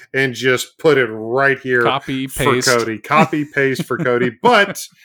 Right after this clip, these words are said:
Speaker 1: the Cliff's Notes version, the T L D R, is that, uh, Cody and May's, it's not just a one-sided thing as it was with Raya's father being incredibly abusive.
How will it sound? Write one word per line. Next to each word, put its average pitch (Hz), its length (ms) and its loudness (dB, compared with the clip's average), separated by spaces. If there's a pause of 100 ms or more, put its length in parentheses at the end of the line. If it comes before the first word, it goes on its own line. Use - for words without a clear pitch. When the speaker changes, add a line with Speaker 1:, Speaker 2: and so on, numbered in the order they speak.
(240)
Speaker 1:
the 151 80 -2
Cliff's - 400 0
Notes 127 240 0
version, 117 520 -2
the 123 80 2
T 190 260 -2
L 175 160 4
D 131 180 -2
R, 113 440 0 (360)
is 120 180 -4
that, 120 540 0 (920)
uh, 156 360 2 (1300)
Cody 214 480 2
and 143 160 0
May's, 123 880 0 (140)
it's 165 360 2
not 208 220 0
just 175 180 -2
a 170 60 4
one-sided 135 600 0
thing 131 200 0
as 120 140 -2
it 127 80 -2
was 123 300 0
with - 140 -8
Raya's 120 360 -2
father 131 480 -6 (300)
being 135 200 2
incredibly 123 540 -2
abusive. 120 580 -2